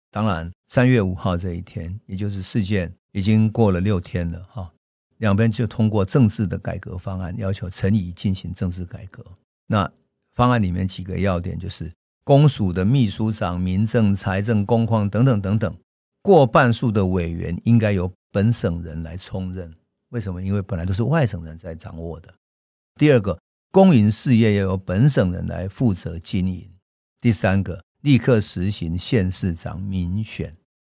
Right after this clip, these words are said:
民主选举。第四，撤销专卖局。第五，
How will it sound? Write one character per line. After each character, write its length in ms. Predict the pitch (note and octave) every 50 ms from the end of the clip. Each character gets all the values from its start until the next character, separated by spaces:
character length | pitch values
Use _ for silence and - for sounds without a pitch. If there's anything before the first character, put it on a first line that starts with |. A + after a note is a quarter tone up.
| _ _
民 180 | - G2 F2+ F#2+
主 140 | F#2+ F2+
选 280 | F2+ - - - - F#2
举。 260 | - - - F#2+ F#2+ _ _ _ _ _ -
第 120 | - A2
四， 280 | G2+ - - A2 F2 - _ _ _ _ _ _ _
撤 180 | - - C3+ A#2
销 180 | G2+ - G#2 G#2
专 200 | G2 G#2 F#2+ F2+
卖 240 | F#2 F#2 F2 E2 E2
局。 300 | E2+ - - - F#2 F#2 _ _ -
第 140 | A#2 G2+
五， 180 | F#2 E2 E2